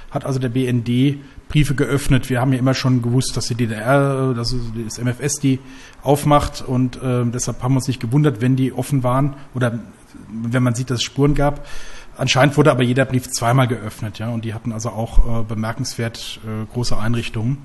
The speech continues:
Das diente dann aber eben zum Spionieren. Die Briefpost gilt im Moment als sicher, also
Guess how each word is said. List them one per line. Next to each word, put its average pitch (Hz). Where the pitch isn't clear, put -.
Das 135
diente 156
dann 139
aber 123
eben 120
zum 131
Spionieren. 117
Die 127
Briefpost -
gilt 143
im 135
Moment 131
als 123
sicher, 127
also 120